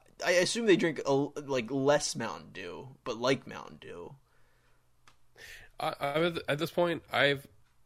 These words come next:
Speaker 2: <laughs> I haven't had Mountain Dew <laughs> since then, and I, I think it was, like, too much. I was like, I can't it wa-, it was very much like, I need a break from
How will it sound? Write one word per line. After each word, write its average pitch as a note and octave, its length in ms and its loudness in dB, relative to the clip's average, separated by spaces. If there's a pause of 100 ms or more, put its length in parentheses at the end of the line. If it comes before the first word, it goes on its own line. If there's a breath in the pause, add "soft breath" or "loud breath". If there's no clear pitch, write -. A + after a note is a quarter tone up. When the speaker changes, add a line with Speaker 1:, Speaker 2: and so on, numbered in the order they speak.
(240)
Speaker 2:
<laughs> - 960 -16
I C3 60 4
haven't D3+ 200 2
had C3 220 2
Mountain A2+ 240 2
Dew A2+ 160 2
<laughs> - 20 -2
since B2+ 420 2
then, C#3 160 4 (600 loud breath)
and C3 120 2
I, C3 140 8 (160)
I A#2+ 80 4
think C#3+ 160 4
it C#3+ 40 4
was, B2+ 120 0
like, A2+ 180 4
too C3+ 180 2
much. A#2+ 280 4
I - 80 2
was G#2+ 120 4
like, G2+ 180 2
I G#2+ 60 -6
can't - 160 -6 (840)
it B2 40 6 (120)
wa-, C#3 60 8
it - 40 6
was B2+ 140 0
very B2+ 220 6
much B2 260 2
like, G#2+ 340 4
I A2+ 80 0
need A2 160 2
a G#2+ 40 2
break G#2 280 -2
from A2 380 -8